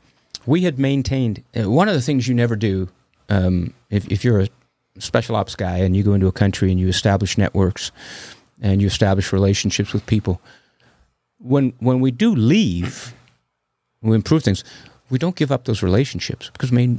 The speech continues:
we may need them again in the future, right? So I still had personal contact with people that I'd worked with, Afghans that I'd worked with in Afghanistan.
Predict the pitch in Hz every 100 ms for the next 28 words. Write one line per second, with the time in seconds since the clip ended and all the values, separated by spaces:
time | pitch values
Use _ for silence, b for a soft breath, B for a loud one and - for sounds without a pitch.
0 | - 117 107 104 127 - 98 90 92 -
1 | - 117 - - _ _ _ _ _ _
2 | 90 98 123 B B B - - - 131
3 | 185 - 160 110 127 139 87 - _ _
4 | _ _ _ _ 135 - 90 131 131 -
5 | - - - _ 107 95 - - _ _
6 | _ _ _ _ _ - 135 - 98 90
7 | 104 156 87 90 - 117 123 82 87 98
8 | 90 113 120 - - _ _ - 90 85
9 | 107 82 -